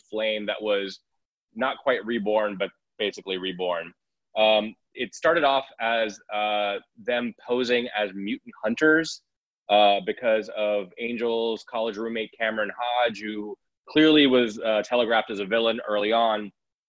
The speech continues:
Uh, but the whole thing was they were trying to, like, rescue younger mutants, uh, because of the heightened mutant hysteria that was happening. First six issues are kind of blah, and then it starts getting really good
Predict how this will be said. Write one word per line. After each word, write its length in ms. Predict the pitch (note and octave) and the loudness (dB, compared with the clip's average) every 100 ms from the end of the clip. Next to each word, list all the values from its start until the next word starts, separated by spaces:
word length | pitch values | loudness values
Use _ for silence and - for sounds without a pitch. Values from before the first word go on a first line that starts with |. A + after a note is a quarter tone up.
| _ - - | _ -14 0
Uh, 240 | A#2 A2+ | 2 4
but 160 | A2 G#2+ | 2 -2
the 60 | G2+ | 0
whole 220 | C#3+ C3+ | 2 2
thing 200 | C#3+ B2+ | 2 0
was 140 | A#2 | 0
they 100 | A#2 | 0
were 80 | A2+ | -2
trying 220 | A2 B2+ | 0 0
to, 60 | A#2+ | 0
like, 200 | A2 G#2 _ _ _ | 0 -2 _ _ _
rescue 380 | B2 C3 - B2 | -2 -2 -2 -2
younger 380 | A#2 A2+ A2+ A2+ | 0 0 0 -2
mutants, 640 | G#2+ A2 G2+ G2+ - - _ _ _ - | -2 -4 -6 -10 -10 -14 _ _ _ -6
uh, 360 | G2 G2 F#2+ F#2 | -2 0 0 -2
because 300 | G2+ A2+ G#2 | -6 -4 -2
of 200 | G#2 F#2+ | -2 -4
the 500 | F#2+ G2+ G2 F#2+ G2 G#2 - | -2 0 0 0 -2 -6 -8
heightened 340 | A#2+ - G#2+ F#2+ | -8 -8 -10 -8
mutant 280 | G2+ G2 G2 | -10 -8 -10
hysteria 460 | G2+ - G#2 G2 F#2+ | -10 -2 2 4 4
that 80 | F2+ | 2
was 120 | - | 0
happening. 440 | F#2+ E2+ E2+ D#2 - _ _ _ _ | 0 0 -4 -6 -10 _ _ _ _
First 200 | F#3 F#3 | 2 4
six 200 | F#3+ F3+ | 2 0
issues 280 | E3+ F3 C#3+ | 0 2 2
are 80 | B2 | 0
kind 220 | - C3+ | -2 -4
of 160 | G#2 | -4
blah, 340 | G2 A2 B2 C3 - - | -4 -2 0 -2 -4 -6
and 80 | B2 | -4
then 100 | D3 | -4
it 220 | C3 B2 | -6 -6
starts 200 | D#3+ D#3 | -6 -2
getting 220 | D#3+ C#3 | -2 0
really 240 | B2 B2+ | 0 0
good 500 | A#2 F#2+ A#2+ A2 G2 | -2 -2 0 2 0